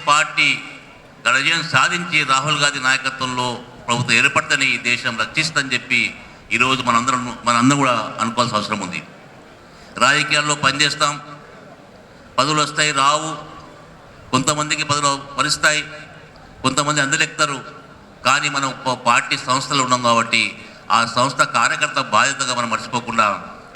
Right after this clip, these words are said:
ఈసారి తప్పకుండా వంశీరెడ్డి గారిని పెద్ద ఎత్తున కాంగ్రెస్ పార్టీలో అభ్యర్థి గెలిపించే అవసరం మనకుందని తెలుసుకుంటున్నాం. ఆయన కేవలం ఎంపీఏ కాదు, కేవలం ఎంపీ కొరకు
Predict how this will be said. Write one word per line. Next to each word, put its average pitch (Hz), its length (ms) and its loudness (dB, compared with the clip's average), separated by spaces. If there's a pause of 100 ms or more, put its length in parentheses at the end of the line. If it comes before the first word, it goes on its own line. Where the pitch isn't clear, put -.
ఈసారి 131 260 0 (100)
తప్పకుండా 170 480 0 (100)
వంశీరెడ్డి 135 420 0
గారిని 127 300 0
పెద్ద 117 280 -4
ఎత్తున 147 300 -4
కాంగ్రెస్ 123 300 0
పార్టీలో 120 520 -2 (540)
అభ్యర్థి 123 340 0
గెలిపించే 120 300 -2
అవసరం 113 280 -2
మనకుందని 98 380 -2
తెలుసుకుంటున్నాం. 87 420 -4 (800)
ఆయన 123 120 4 (120)
కేవలం 147 380 2
ఎంపీఏ 156 360 2
కాదు, 147 240 2 (2000)
కేవలం 156 320 2
ఎంపీ 147 220 -2
కొరకు 160 240 2